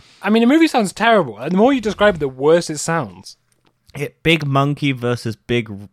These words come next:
Speaker 2: robot monkey. Nope, big robot lizard. Lizard and then big lizard as well.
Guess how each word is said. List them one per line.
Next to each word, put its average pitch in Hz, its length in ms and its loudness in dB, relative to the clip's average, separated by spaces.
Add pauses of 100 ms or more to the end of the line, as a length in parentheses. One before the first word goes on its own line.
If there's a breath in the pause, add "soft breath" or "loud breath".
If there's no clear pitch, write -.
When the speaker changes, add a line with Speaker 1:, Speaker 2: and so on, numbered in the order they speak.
(140)
Speaker 2:
robot 113 640 -4 (240)
monkey. 101 720 -10 (220)
Nope, 160 260 -4 (120)
big 120 160 -10
robot 110 320 -6 (500)
lizard. 107 360 -8 (100)
Lizard 101 320 -10
and 120 140 -6
then 113 140 -8
big 104 220 -8
lizard 95 320 -10
as 85 180 -14
well. 67 140 -16